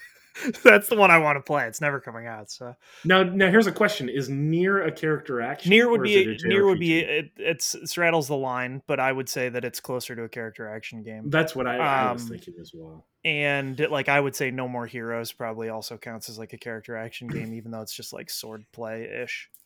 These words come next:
Speaker 2: Sure.
Speaker 1: Uh, but yeah, I, I could do without that in theory, I think, and I would, uh, I would fuck a visual novel, you know,
Speaker 2: Mm.
Speaker 1: because, uh,
Speaker 2: Ace, Ace, uh, you
Speaker 1: Ace
Speaker 2: know,
Speaker 1: At-,
Speaker 2: Phoenix
Speaker 1: Ace
Speaker 2: Wright.
Speaker 1: Attorney. I would wanna see another Ace Attorney. Um,
Speaker 2: See, like,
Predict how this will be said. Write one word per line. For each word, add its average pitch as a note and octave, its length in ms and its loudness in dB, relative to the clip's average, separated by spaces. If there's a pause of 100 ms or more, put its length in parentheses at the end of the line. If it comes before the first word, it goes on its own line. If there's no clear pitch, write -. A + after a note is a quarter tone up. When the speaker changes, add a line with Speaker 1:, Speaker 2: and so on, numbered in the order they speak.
Speaker 2:
Sure. - 200 -18 (140)
Speaker 1:
Uh, B2+ 460 2 (100)
but G3 180 4
yeah, G3+ 180 8
I, F#3+ 280 4 (200)
I F#3 140 4
could F3 320 2
do C#3 160 -2
without A#2+ 360 -6
that A#2 180 -4
in A2+ 80 -10
theory, A#2+ 320 -8
I A2+ 80 -8
think, A#2+ 260 -14
and A#2 80 -8
I B2 140 -6
would, A#2+ 540 -6 (140)
uh, A2+ 440 -8 (440)
I C3 200 -14
would A#2+ 120 -14
fuck C3+ 220 -8
a B2 80 -8
visual A#2+ 600 -10
novel, A2 500 -14 (100)
you B2 180 -14
know, A#2 300 -10
Speaker 2:
Mm. - 40 -20
Speaker 1:
because, A#2 420 -12
uh, A2 140 -8
Speaker 2:
Ace, A#2+ 360 -4
Ace, A#2+ 380 -8
uh, G2 420 -12
you B2+ 120 -10
Speaker 1:
Ace C#3 120 -6
Speaker 2:
know, D#3+ 40 -6
Speaker 1:
At-, B2+ 40 -12
Speaker 2:
Phoenix A#2 220 -4
Speaker 1:
Ace C3 120 -4
Speaker 2:
Wright. C3 80 -4
Speaker 1:
Attorney. A2+ 420 -12
I A#2+ 100 -8
would C3 160 -6
wanna B2 220 -10
see A#2 180 -12
another A2 300 -10
Ace A2+ 180 -12
Attorney. A#2+ 460 -14 (640)
Um, A2+ 460 -10
Speaker 2:
See, F3 180 -2
like, E3+ 300 0